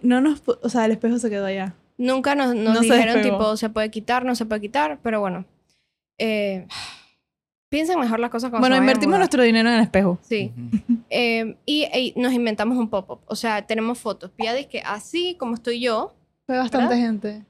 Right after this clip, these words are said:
Speaker 2: Fue un
Speaker 1: Un
Speaker 2: montón de
Speaker 1: éxito.
Speaker 2: gente. O sea, inclusive hasta una
Speaker 1: No
Speaker 2: persona
Speaker 1: cabíamos.
Speaker 2: no se, no se me
Speaker 1: Una
Speaker 2: olvida.
Speaker 1: mamá nos
Speaker 2: Dice que
Speaker 1: regañó.
Speaker 2: "Va a venir el Ministerio de Salud". <laughs> Y nosotras di que, o sea, con todo y que tratamos de hacer cita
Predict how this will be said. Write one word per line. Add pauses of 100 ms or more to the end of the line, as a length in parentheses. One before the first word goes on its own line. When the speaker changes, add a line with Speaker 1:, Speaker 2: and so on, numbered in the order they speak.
(100)
Speaker 2:
Fue
un
Speaker 1:
Un
Speaker 2:
montón
de
Speaker 1:
éxito.
Speaker 2:
gente.
O
sea,
inclusive
hasta
una
Speaker 1:
No
Speaker 2:
persona
Speaker 1:
cabíamos.
Speaker 2:
no
se,
no
se
me
Speaker 1:
Una
Speaker 2:
olvida.
Speaker 1:
mamá
nos
Speaker 2:
Dice
que
Speaker 1:
regañó.
Speaker 2:
"Va
a
venir
el
Ministerio
de (120)
Salud". (600)
<laughs> (640)
Y
nosotras (100)
di
que,
o
sea, (400)
con
todo
y
que
tratamos
de
hacer
cita